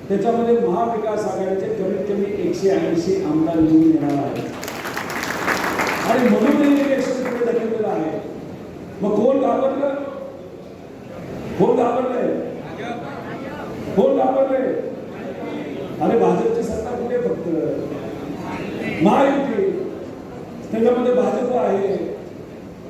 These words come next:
त्यात एकनाथ शिंदेचा पक्ष आहे, त्यानंतर अजितदादांचा गुलाबी पक्ष आहे. असे तीन पक्ष मिळून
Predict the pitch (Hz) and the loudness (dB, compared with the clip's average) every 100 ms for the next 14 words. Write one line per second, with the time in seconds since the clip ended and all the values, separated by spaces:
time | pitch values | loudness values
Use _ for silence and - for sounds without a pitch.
0 | - 226 240 233 233 247 247 226 233 247 | -4 2 4 6 4 2 0 0 2 4
1 | 240 233 - - - - - - - - | 6 4 2 -2 -4 -8 -12 -14 -14 -10
2 | 214 208 - 254 214 208 196 - - - | -6 -4 0 2 4 4 2 0 -4 -8
3 | - - - - - - - 214 233 254 | -12 -14 -14 -16 -16 -14 -4 0 2 4
4 | 220 - - 247 247 247 247 247 226 220 | 4 2 2 2 2 2 2 2 2 0
5 | - - - - - - - - 190 247 | -2 -6 -10 -12 -14 -14 -14 -4 2 6
6 | 254 269 - - 226 196 - - - 226 | 6 4 0 -2 0 0 0 -2 -4 -2
7 | 226 294 285 - - 254 233 254 247 160 | -2 0 2 0 0 -2 0 2 2 2